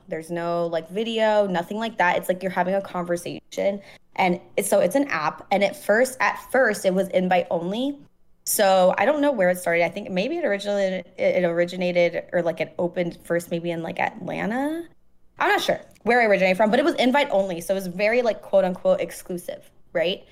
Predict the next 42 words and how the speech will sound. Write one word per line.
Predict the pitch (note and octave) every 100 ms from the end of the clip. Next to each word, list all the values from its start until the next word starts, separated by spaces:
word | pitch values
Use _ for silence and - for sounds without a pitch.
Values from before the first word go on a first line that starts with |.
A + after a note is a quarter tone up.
| - - - -
And | A3+ A3
so | A3 A3
because | A3+ C4+
it | C#4
was | A#3+ G#3+
quote | - A3 G3+
unquote | F#3+ G3+ G3
exclusive, | - - - C4+ C4+ G#3
a | F#3+ F#3
lot | F3
of, | F#3 F#3
like, | F#3 - -
creators | - G3 F#3+ C4 C4 A#3+ F#3+
and | F#3
stuff | F#3 F3+ F3 - - - _ F3+
were | F3 F3+
on | F3+ E3+
the | D#3 -
app. | G#3 - - - _ _ _ _ -
And | G#3
you | G#3
could | G#3+
join | F3+ A3+ B3 G#3+
in | F#3 F3
real | F#3+ G#3+
time | G3+ - A3 A3+
with | F3 F3
a |
lot | E3 E3
of | - _ F3
creators. | F3+ B3+ G#3+ F3 F3+ - - -
And | G3 G3+
this | B3 C#4
was, | C#4 A#3 G3+
I | - G3
think | B3+ C4
I | C4+
joined | A#3 A3+
in | G3+
the | F#3+ F3+
beginning | E3+ F#3+ F#3+ F#3+ F#3 F#3 F#3 - - _ _ -
of | F3+ F3 F3 F3 E3+